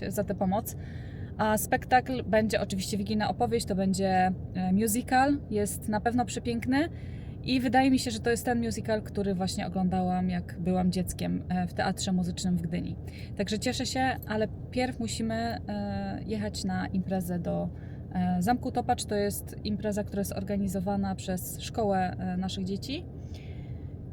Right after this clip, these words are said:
I tam dziewczyny będą miały jakieś fajne atrakcje i przy okazji też będziemy sobie robić takie fajne rodzinne zdjęcia.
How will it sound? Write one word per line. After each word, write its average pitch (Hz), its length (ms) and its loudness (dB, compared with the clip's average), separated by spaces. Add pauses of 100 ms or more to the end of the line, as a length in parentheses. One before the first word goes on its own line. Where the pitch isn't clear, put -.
(100)
I 381 180 2
tam 294 280 10
dziewczyny 247 320 2
będą 226 160 2
miały 214 160 2
jakieś - 200 -4
fajne 202 220 0
atrakcje 339 560 0
i 277 180 0
przy 240 140 -4
okazji 214 240 -2
też 196 140 -2
będziemy 190 300 0
sobie 180 160 -2
robić 180 260 -4
takie 185 340 -2
fajne 190 280 0
rodzinne 180 360 2
zdjęcia. 165 380 -4